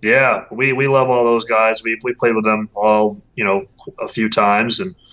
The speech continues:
except for Saving Vice. That was actually one of the shows that got postponed, which is a bu-, bummer, but, uh, we'll get around to that. But, uh, yeah, I mean, as far as bands around this area, those are some, some interesting bands that people should check out.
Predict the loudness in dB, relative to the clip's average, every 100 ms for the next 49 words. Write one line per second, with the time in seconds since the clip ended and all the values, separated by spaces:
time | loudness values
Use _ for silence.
0 | _ -6 -2 0 -2 -2 -2 -2 -4 -4
1 | -2 0 2 2 -2 -6 -8 -6 -6 -4
2 | -4 -4 -4 -6 -6 -8 -6 -6 -6 -6
3 | -6 -8 -8 -6 -6 -4 -2 -2 -2 -2
4 | 0 2 0 -2 _ -4 0 2 0 0
5 | -4 -2 -2 0 0 4 4 2 -2 -18
6 | -18 -16 -16 -16 -4 2 2 2 0 -4
7 | -6 -4 0 2 2 0 -4 -8 -6 -6
8 | -6 -6 -6 -6 -6 -4 -2 -2 -2 -4
9 | -4 -4 -4 -10 _ -14 -12 -10 -10 -8
10 | -8 -4 -2 -2 -4 -10 -14 -14 -10 -8
11 | -6 -2 0 0